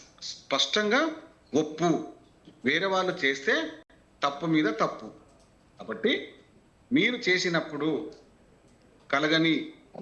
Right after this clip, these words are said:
అపచారం మేము చేస్తే ఎలా కలుగుతుందని చెప్పి నేను ఈ విధంగా అడుగుతున్నాను. ఇది చిన్న మచ్చుతుక మాత్రమే, జనసేన వచ్చి మచ్చుతుక మాత్రమే. పవన్ కళ్యాణ్ డ్రెస్ పోలీస్ డ్రెస్ చేసుకొని బూట్లు వేసుకున్నాడు,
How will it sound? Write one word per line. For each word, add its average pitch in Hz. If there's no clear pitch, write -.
అపచారం 151
మేము 180
చేస్తే 165
ఎలా 143
కలుగుతుందని 123
చెప్పి 247
నేను 156
ఈ 143
విధంగా 147
అడుగుతున్నాను. 120
ఇది 185
చిన్న 190
మచ్చుతుక 185
మాత్రమే, 143
జనసేన 160
వచ్చి 156
మచ్చుతుక 147
మాత్రమే. 117
పవన్ 185
కళ్యాణ్ 185
డ్రెస్ 160
పోలీస్ 175
డ్రెస్ 165
చేసుకొని 160
బూట్లు 196
వేసుకున్నాడు, 165